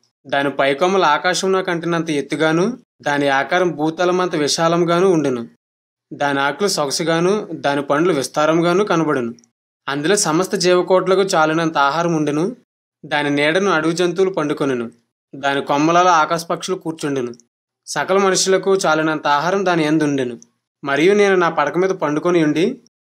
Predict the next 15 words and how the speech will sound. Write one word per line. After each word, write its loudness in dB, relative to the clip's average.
నా 0
మనసునకు -2
కలిగిన 0
దర్శనములను 0
చూచుచుండగా, -2
జాగరూకుడగు 0
ఒక 2
పరిశుద్ధుడు 0
ఆకాశం 0
నుండి 2
దిగివచ్చి -2
ఇలాగ 0
బిగ్గరగా 0
ప్రకటించెను, -2
'ఈ -2